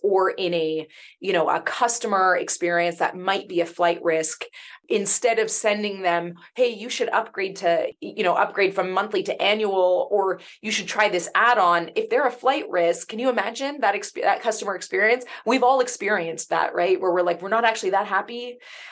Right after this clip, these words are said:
with a product," and then they're trying to sell us other things. That's not a good <laughs> experience. If I'm a flight risk, you should be offering to help me or giving me other information or other, you know, education or further support to help me get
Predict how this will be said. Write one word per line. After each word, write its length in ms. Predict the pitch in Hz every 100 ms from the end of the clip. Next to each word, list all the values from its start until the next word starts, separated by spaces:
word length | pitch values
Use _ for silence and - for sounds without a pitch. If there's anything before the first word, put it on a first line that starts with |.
| -
with 160 | 208 214
a 60 | 214
product," 320 | 214 233 262 -
and 140 | 196
then 180 | 190 185
they're 140 | 196 190
trying 160 | 226 214
to 100 | -
sell 120 | 208
us 140 | 185
other 260 | - 151 190
things. 400 | 190 208 214 240
That's 140 | 240
not 160 | 269 262
a 0 | 196
good 120 | 214
<laughs> 60 | 214
experience. 640 | - 185 202 170 160 170 - - -
If 160 | - 233
I'm 180 | 226 269
a 60 | - -
flight 240 | 277 -
risk, 460 | - 165 170 - - _ _ _ 208
you 100 | 247
should 180 | 269
be 260 | 220 202 175
offering 400 | 185 208 - 185
to 120 | 175 170
help 300 | 226 311 -
me 400 | 160 160 202 - - -
or 160 | - 190
giving 260 | 214 220 214
me 160 | 202
other 300 | 170 208 226
information 920 | 214 208 208 190 180 180 180 175 175
or 160 | 160 -
other, 400 | - 214 202 196
you 120 | 160
know, 120 | 156 -
education 880 | 180 160 165 - 247 247 226 202 180
or 180 | 160 156
further 360 | - 208 208
support 500 | 202 175 - 185 156
to 80 | 180
help 180 | 185 160
me 80 | 170
get 240 | 170